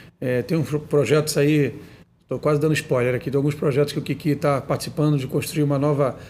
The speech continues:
agenda da gastronomia também paralelo, se juntar a outras iniciativas bacanas, mas o Kiki virou uma referência, um quiosque dessa gastronomia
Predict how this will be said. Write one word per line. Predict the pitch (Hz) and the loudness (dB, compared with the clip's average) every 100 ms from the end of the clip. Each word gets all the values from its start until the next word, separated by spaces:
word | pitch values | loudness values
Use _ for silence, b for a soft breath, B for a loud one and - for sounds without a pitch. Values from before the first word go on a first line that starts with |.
| B | B
agenda | - 127 110 147 | -4 -2 2 2
da | 143 | 2
gastronomia | 139 131 135 135 139 | 2 0 -2 0 0
também | 143 131 143 | 0 0 -2
paralelo, | - 127 123 143 | 0 -2 2 0
se | - 139 | 0 -4
juntar | 127 110 151 | -4 -2 0
a | 139 | 4
outras | 139 143 147 117 | 2 2 0 -2
iniciativas | 135 131 135 - 139 | -4 -2 -4 -4 -4
bacanas, | 120 123 147 156 175 B B B | -2 -4 0 0 0 B B B
mas | - 143 | -4 -2
o | |
Kiki | 170 190 | -2 -2
virou | 175 190 190 | 0 0 2
uma | 196 | 2
referência, | 190 190 180 175 156 - | 2 2 2 2 0 0
um | 147 | -2
quiosque | 151 156 160 151 151 | 2 2 2 2 0
dessa | 151 156 - 147 B B B | 2 2 2 -2 B B B
gastronomia | 135 123 147 139 143 | -4 0 0 2 2